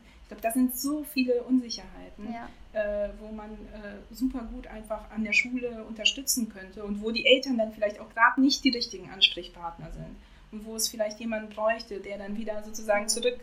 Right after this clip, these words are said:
Speaker 1: zum Herz führt und sagt, „Hey, du weißt den richtigen Weg ja eigentlich und vergiss den nicht, vergiss das nicht. So, das ist schon richtig“,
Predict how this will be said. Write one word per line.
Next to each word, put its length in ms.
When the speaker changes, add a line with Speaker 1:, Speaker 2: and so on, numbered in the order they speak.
Speaker 1:
zum 200
Herz 480
führt 400
und 140
sagt, 320
„Hey, 280
du 100
weißt 300
den 200
richtigen 440
Weg 280
ja 140
eigentlich 580
und 120
vergiss 320
den 240
nicht, 240
vergiss 280
das 200
nicht. 360
So, 160
das 180
ist 200
schon 220
richtig“, 420